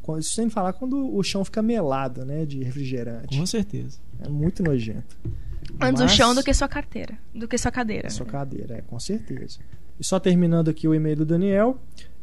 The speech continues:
Speaker 1: ele diz que um outro problema que ocorreu nesse cinema é que por duas vezes, durante cinco minutos cada uma, ficou passando o filme pela metade.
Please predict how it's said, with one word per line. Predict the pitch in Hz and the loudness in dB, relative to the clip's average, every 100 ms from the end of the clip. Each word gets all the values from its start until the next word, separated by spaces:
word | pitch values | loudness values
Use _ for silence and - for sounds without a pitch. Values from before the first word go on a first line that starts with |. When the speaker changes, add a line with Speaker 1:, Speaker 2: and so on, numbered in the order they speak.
| - | -2
Speaker 1:
ele | 180 | 0
diz | 170 160 160 | 0 0 0
que | 180 | 2
um | 165 | 2
outro | 165 165 | 0 0
problema | 160 151 139 | -2 0 0
que | 143 | -2
ocorreu | 147 156 143 | 0 2 2
nesse | 147 147 | 0 -2
cinema | - 180 175 202 | -2 0 2 2
é | 214 | 0
que | 208 | 0
por | 208 170 | 2 2
duas | 160 233 247 | 4 4 4
vezes, | 156 151 170 196 220 | 4 6 6 4 0
durante | 165 156 160 180 - 175 165 - - - | 2 2 2 0 0 -4 -4 -6 -8 -8
cinco | - - - 240 302 269 | -4 -2 0 0 2 2
minutos | 190 156 160 247 - 208 | 2 2 2 0 -2 -4
cada | - 156 143 | -2 -2 0
uma, | 139 160 220 | 0 0 0
ficou | 214 - | -2 -4
passando | 175 180 - 180 | -2 -2 -2 -2
o | 170 | -2
filme | 170 170 | -2 -2
pela | 180 180 | 0 0
metade. | 190 170 139 139 135 117 | 0 -2 -2 -2 -4 -6